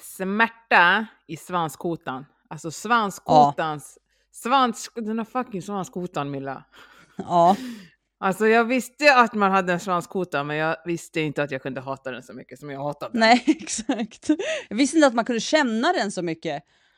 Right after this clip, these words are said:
Speaker 1: Det har gjort så ont att sitta och ligga och leva.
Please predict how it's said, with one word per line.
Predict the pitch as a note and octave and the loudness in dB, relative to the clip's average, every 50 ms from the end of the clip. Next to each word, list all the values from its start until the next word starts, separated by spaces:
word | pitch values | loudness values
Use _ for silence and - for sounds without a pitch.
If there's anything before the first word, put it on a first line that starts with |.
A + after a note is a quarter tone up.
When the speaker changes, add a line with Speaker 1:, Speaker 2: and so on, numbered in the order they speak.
| _ _ | _ _
Speaker 1:
Det | - | 0
har | C4+ E4 | 0 0
gjort | D4+ - | 0 -2
så | - - - - _ | -4 -6 -6 -6 _
ont | F4 F4+ E4+ D#4+ - - _ | -2 -2 -2 -2 -6 -8 _
att | A#3+ G#3+ G3+ | -4 -4 -4
sitta | - - - - - D4 C4 - _ _ _ - C4 C#4+ D#4 D#4 - _ _ _ _ _ _ | -4 -8 -10 -8 -6 -8 -8 -8 _ _ _ -2 0 0 0 -4 -10 _ _ _ _ _ _
och | G3 F3+ F3 E3 | -2 -2 0 0
ligga | D#3+ D#3 E3 F#3 A#3+ C4+ A#3+ G#3+ G3 F3+ A3 A#3+ C4 C#4 C4+ - _ _ _ _ _ _ | -2 -2 -2 0 0 0 -2 -4 -4 2 2 2 2 2 -4 -12 _ _ _ _ _ _
och | F#3+ F#3+ F#3 F3+ F3 | 2 4 4 4 4
leva. | F3 F3+ G3 A#3 B3 A#3 A3+ G#3 A3 | 4 4 6 6 6 6 6 8 8